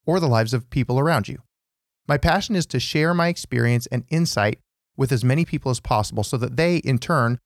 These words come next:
will be able to live their lives to the full potential they are created to reach. You'll hear me say this again, but you are a miracle created by God to do amazing things.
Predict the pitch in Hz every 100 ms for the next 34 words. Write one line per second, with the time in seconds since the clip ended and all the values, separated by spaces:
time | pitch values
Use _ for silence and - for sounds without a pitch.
0 | _ - 127 131 131 127 117 143 180 160
1 | 151 123 107 113 117 - 113 - - 170
2 | 175 147 - 127 127 120 120 120 120 131
3 | 123 131 123 127 139 - - - _ _
4 | _ _ _ _ 147 170 190 165 139 139
5 | 127 127 120 110 101 - _ - 131 120
6 | 165 160 120 - 117 117 131 139 110 -
7 | 98 - 139 127 127 123 123 131 135 131
8 | 120 117 117 117 131 127 123 - 107 -
9 | -